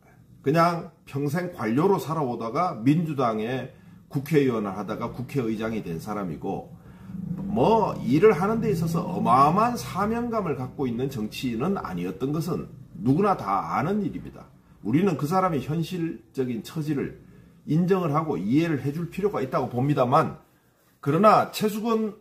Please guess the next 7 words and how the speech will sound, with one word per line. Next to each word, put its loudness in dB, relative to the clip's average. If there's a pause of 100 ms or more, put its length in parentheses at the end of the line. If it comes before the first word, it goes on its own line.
상병의 -2
죽음과 -4
그 4
이후의 2
일련의 0
사건에 -4
대해서만큼은 -2